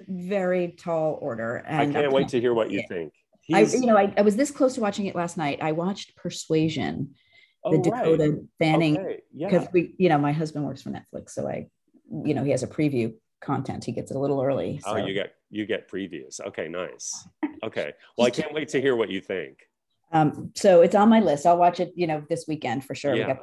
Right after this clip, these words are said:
Speaker 1: this long weekend.
Speaker 2: It's really moving. I, I, I was crying at the end. It was really beautiful.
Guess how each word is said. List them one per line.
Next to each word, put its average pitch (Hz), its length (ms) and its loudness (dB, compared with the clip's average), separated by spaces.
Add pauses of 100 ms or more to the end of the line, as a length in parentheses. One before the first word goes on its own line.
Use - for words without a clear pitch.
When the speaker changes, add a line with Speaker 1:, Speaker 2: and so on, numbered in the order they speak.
(100)
Speaker 1:
this 131 160 -10
long 123 180 -6
weekend. - 440 -6 (240)
Speaker 2:
It's 131 180 0
really 117 380 -2
moving. 85 520 -4
I, 107 200 2 (120)
I, 98 280 0 (360)
I 110 120 -2
was 107 140 -6
crying 85 360 -4
at 80 120 -14
the 78 100 -14
end. 73 160 -18
It 92 100 -6
was 107 160 -6
really 95 220 -8
beautiful. 78 500 -20